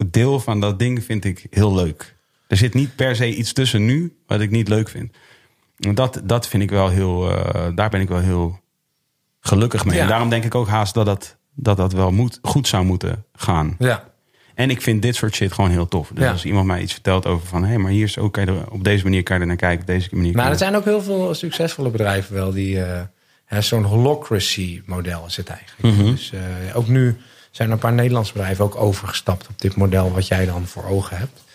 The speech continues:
Speaker 2: Moet je eens een keer, kan ik je wel eens introduceren. Het is heel leuk om te kijken hoe dat bij hun gaan gaat.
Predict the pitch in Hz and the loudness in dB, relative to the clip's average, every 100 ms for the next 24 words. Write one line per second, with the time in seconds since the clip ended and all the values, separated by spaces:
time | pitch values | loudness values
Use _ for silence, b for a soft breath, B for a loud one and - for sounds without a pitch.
0 | B B 107 101 95 - 95 92 - 117 | B B 0 2 -2 -4 -6 -4 0 2
1 | 117 110 107 101 113 104 95 92 90 90 | 4 4 2 0 -4 -2 -4 -4 -6 -8
2 | 95 _ b b b b b - - - | -12 _ b b b b b -20 -6 0
3 | 101 98 104 98 92 - 95 95 95 92 | 2 4 2 0 -4 -2 -2 -2 -4 -4
4 | 87 95 87 87 87 92 90 - | -2 -2 -2 -6 -12 -16 -16 -20